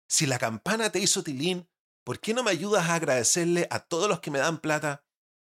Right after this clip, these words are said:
Los auditores que me están ayudando a transformar este podcast en mi trabajo, para que así siempre tengamos seis capítulos a la semana, tres para aprender y tres para reírnos.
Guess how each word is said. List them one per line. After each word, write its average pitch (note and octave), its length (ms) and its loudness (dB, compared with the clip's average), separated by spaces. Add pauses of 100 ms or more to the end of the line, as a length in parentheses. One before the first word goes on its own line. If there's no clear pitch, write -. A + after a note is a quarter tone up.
(160)
Los C3 260 2
auditores C3+ 520 0
que D3 120 -2
me A#2 80 0
están D#3+ 200 -2
ayudando E3 600 2
a B2+ 40 0
transformar B2+ 680 0
este C#3 240 -8
podcast - 600 -2
en C3+ 120 -4
mi B2+ 100 -2
trabajo, A#2+ 580 -2 (520)
para A#2+ 160 0
que A#2+ 80 -4
así C#3+ 180 2
siempre G3+ 460 2
tengamos D#3+ 460 0
seis G3 300 2
capítulos F3 480 0
a D3+ 60 0
la A#2 100 0
semana, C3+ 520 0
tres D3 180 -2
para D3+ 200 0
aprender C3 540 0
y D#3 100 -4
tres C#3 180 -2
para D3 200 2
reírnos. G#2 640 -4